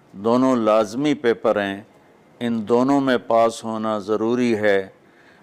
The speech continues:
मेरी नमाज अच्छी है लेकिन ब-, मेरी दुकान पे झूठ है,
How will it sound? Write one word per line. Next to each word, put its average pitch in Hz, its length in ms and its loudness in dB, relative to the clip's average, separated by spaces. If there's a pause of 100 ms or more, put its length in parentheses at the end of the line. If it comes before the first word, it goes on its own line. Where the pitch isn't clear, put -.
(120)
मेरी 127 720 0 (540)
नमाज 117 640 2
अच्छी 123 420 -4
है 113 260 2
लेकिन 110 480 -6
ब-, 107 140 -8
मेरी 113 300 -4
दुकान 110 480 0
पे 110 200 -4
झूठ 117 400 0
है, 98 280 2